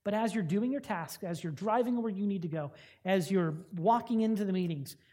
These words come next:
lifting up your needs and your dependence upon God. Last, I, I'd say this. Make it an issue of, of, of spiritual pride in a good sense, not in a bad sense. Bible says, "Let him who boasts,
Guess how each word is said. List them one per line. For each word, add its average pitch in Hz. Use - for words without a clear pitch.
lifting 202
up 196
your 185
needs 180
and 170
your 180
dependence 196
upon 170
God. 160
Last, 214
I, 196
I'd 190
say 190
this. 180
Make 226
it 311
an 196
issue 170
of, 160
of, 156
of 160
spiritual -
pride 143
in 196
a 175
good 165
sense, -
not 180
in 208
a -
bad 160
sense. -
Bible 214
says, 202
"Let 185
him 185
who 220
boasts, 175